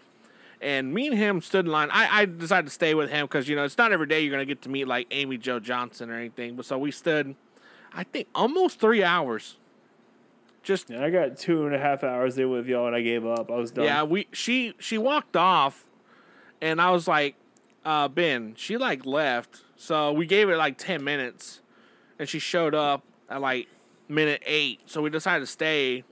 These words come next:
Speaker 1: and then that's when the move, the line started moving. We started, like, getting through it, but yeah. Uh, with the amount of people that were there, there was no point in trying to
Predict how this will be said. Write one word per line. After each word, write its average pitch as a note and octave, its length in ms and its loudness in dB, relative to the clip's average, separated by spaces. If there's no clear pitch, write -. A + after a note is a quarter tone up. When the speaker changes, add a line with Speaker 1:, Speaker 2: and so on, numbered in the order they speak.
Speaker 1:
and E3+ 80 2
then F3+ 100 4
that's A3 220 4
when F3 220 0
the C#3+ 80 0
move, D#3+ 340 2
the D3+ 140 -6
line D#3+ 220 0
started C3+ 200 -4
moving. B2+ 320 -2
We C3 100 -4
started, B2+ 360 -4
like, A#2+ 240 -8
getting C3+ 200 -4
through C3 320 -2
it, A2+ 120 -10
but A#2 200 -6
yeah. A2+ 260 -6
Uh, D3+ 300 4
with F#3+ 160 4
the G#3 80 2
amount A#3 260 4
of - 100 -6
people F#3+ 280 -2
that F3+ 120 4
were F3+ 80 4
there, F3 260 4
there F#3 100 2
was D3+ 180 2
no D#3 240 2
point D3+ 460 -6
in C3 160 -10
trying C3 220 -6
to A2 180 -6